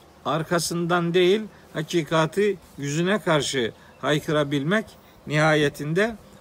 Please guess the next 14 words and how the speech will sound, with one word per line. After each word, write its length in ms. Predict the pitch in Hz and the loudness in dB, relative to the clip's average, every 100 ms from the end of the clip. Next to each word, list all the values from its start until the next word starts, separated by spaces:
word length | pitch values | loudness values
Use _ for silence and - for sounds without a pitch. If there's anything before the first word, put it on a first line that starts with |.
| - | -2
ahlaklı 560 | 143 139 143 - 196 180 | 0 4 2 2 0 4
davranabilmektir. 1040 | 151 127 120 110 107 104 95 - 107 82 - - - - - | 4 4 0 -2 -4 -2 -4 -6 -12 -12 -18 -20 -20 -20 -4
Bir 140 | 196 202 | -2 2
konuda 380 | 202 208 190 | 2 2 4
yeterli 520 | 202 180 175 196 196 190 | 4 4 4 2 2 2
bilgi 320 | 190 165 175 | 0 0 0
sahibi 400 | 190 180 175 180 | 2 2 2 2
olmadan 560 | 190 190 170 139 107 80 - - - | 2 4 2 2 0 -4 -16 -20 -20
biliyormuş 920 | 107 143 170 240 247 220 185 - - - | -4 0 2 6 6 6 2 0 -6 -6
gibi 300 | 160 151 147 | -4 -2 -2
davranmak 560 | 156 151 151 151 202 214 - - - - | 0 2 2 2 0 -2 -10 -20 -20 -12
ahlaki 640 | 120 127 143 143 - 214 214 | -6 -2 2 0 0 -2 0
bir 100 | 180 | 0
zayıflıktır. 800 | 147 165 165 165 190 - 113 | 2 2 0 -2 -4 -4 -6